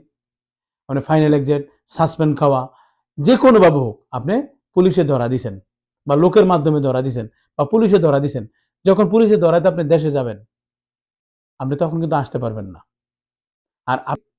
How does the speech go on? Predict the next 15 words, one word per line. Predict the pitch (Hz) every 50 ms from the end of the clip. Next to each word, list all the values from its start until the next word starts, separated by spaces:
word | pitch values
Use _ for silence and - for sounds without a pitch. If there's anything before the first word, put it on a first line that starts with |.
| _ _ _ _ _ -
আপনি | 139 151 165 185
যখন | 185 208 202 196
আসার | 185 170 185 185
চিন্তা | 151 175 165 165 175
ভাবনা | 175 190
করেন, | 170 165 156 139
তখন | 180 165 170
কিন্তু | 170 156 160
এয়ারপোর্টে | 151 151 143 139 - 160 156 -
পিন | - 202 202
উঠাবেন। | 185 143 123 107 101 _ _ _ _ _ _ _ _ _ _ _ -
এয়ারপোর্টে | 180 180 185 180 220 214 214 214
পিন | 233 233 226
উঠালে | 208 202 208 202 190
কিন্তু | 185 202 202 - 277 339 - -